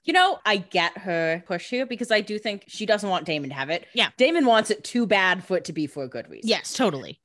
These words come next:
Speaker 1: So I get that. I get that she doesn't want it. She doesn't want Damon to have it. So that in theory makes sense. But it's pretty established that this crystal is magical. So do you think it's staying in that field?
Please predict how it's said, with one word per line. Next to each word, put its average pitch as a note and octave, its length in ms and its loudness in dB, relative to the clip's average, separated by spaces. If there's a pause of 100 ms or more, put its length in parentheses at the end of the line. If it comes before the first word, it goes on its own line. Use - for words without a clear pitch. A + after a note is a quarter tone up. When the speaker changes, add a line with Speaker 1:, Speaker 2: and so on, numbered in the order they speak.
(100)
Speaker 1:
So C#4+ 160 0
I C#4+ 80 6
get C#4 300 2
that. D#3 300 2
I G3+ 80 2
get G3+ 180 0
that G3 100 -6
she - 160 -2
doesn't B3+ 200 2
want G3+ 140 0
it. F#3 60 -6
She F3+ 80 -6
doesn't E3 160 -4
want D3+ 100 -4
Damon B2+ 220 -6
to B2+ 40 -6
have B2 140 -6
it. - 120 -12
So - 120 -6
that B3 200 2
in A3+ 60 -8
theory E3+ 220 -2
makes C3+ 260 -8
sense. - 360 -12
But D4+ 280 4
it's F#4+ 180 -2
pretty - 260 6
established A3 680 4
that F3+ 140 -8
this F3 120 -6
crystal - 380 -6
is D3 140 -6
magical. C3 480 -8
So - 160 -6
do F#4 100 -4
you C5+ 160 -2
think G#4+ 160 2
it's C#4 160 -4
staying F3+ 320 2
in E3+ 80 -4
that D#3+ 240 -4
field? D#3 400 -6